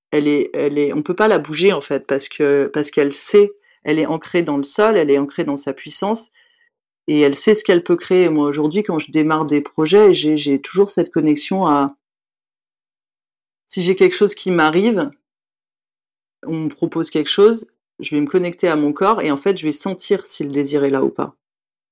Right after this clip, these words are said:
Ça devient une entité, ça devient quelque chose qui partage notre vie, et je suis capable de dire, je peux,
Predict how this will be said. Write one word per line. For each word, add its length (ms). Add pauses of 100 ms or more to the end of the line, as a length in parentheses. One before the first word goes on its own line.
(140)
Ça 180
devient 240
une 120
entité, 420
ça 160
devient 180
quelque 160
chose 160
qui 140
partage 440
notre 200
vie, 260 (480)
et 80
je 80
suis 140
capable 420
de 120
dire, 340
je 100
peux, 180